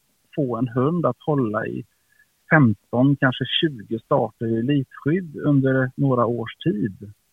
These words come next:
Eh, få en bibehållen dressyr, för att bara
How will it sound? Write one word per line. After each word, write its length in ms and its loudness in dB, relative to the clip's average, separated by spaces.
Eh, 340 -2
få 260 4
en 340 4
bibehållen 960 6
dressyr, 540 0
för 80 2
att 100 -4
bara 600 2